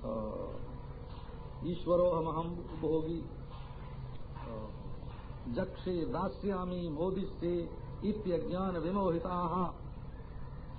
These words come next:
मनुष्य और कहीं बंधा हुआ नहीं है, अपने संकल्प की हथकड़ी बेड़ी में ही बंधा हुआ है। ब्राह्मण के धर्म में और क्षत्रिय के धर्म में फर्क होता है।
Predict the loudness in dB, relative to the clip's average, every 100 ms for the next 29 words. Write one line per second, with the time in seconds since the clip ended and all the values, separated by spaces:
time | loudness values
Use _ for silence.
0 | -6 -6 -8 -8 -2 4 8 8 6 4
1 | 4 6 6 8 8 8 8 6 8 8
2 | 6 4 2 0 -2 -4 -8 -8 -8 -8
3 | 0 2 4 6 6 6 2 0 0 2
4 | 2 0 2 4 4 2 0 2 4 2
5 | 2 2 2 2 2 4 6 6 6 4
6 | 4 4 4 2 -2 -4 -6 -6 -8 -8
7 | -8 -6 -6 -4 -4 -6 -6 -6 -6 -6
8 | -4 -6 -6 -6 -6 -6 -6 -6 -6 -6
9 | -6 -6 -6 -6 0 2 4 4 4 4
10 | 4 2 2 2 2 2 2 0 -2 0
11 | 0 2 2 2 0 0 0 0 -2 0
12 | 0 0 -2